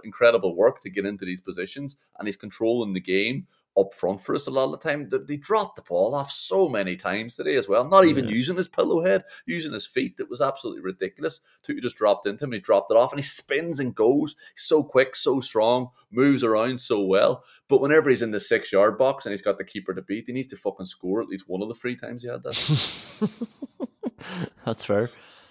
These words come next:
Speaker 2: The next nomination, the, the, the only one going down on the Vimy meter alongside Ollie Watkins, I think.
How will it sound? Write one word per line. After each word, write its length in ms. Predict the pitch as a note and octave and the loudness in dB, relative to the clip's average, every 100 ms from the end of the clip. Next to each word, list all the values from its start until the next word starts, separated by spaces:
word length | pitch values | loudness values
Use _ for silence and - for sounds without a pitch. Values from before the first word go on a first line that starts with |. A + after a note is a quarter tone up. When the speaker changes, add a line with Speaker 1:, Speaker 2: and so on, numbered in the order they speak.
| _ - | _ -4
Speaker 2:
The 80 | A2+ | 2
next 240 | A#2+ - | 2 2
nomination, 480 | B2 A#2+ A#2 A#2+ C#3 | 2 4 4 4 2
the, 100 | E3 | 2
the, 200 | B2 D#3 | 2 2
the 100 | E3 | 4
only 140 | F3+ | 4
one 240 | A#2+ A2+ A2+ | 6 4 4
going 220 | G#2+ G2+ | 4 4
down 320 | G2 G2+ A2+ | 4 2 2
on 80 | A2 | 0
the 80 | G2 | 2
Vimy 260 | G#2+ G#2+ | 2 2
meter 340 | G#2+ G#2+ G#2+ G#2 | 0 0 0 -2
alongside 600 | - F#2+ F#2+ G2 G2 G2 | -2 -2 -4 -4 -4 -2
Ollie 180 | G2 G2 | 0 0
Watkins, 340 | G2+ G2+ G#2+ | 0 -2 -4
I 60 | F#2+ | -8
think. 400 | - G#2 A2 | -6 -4 -4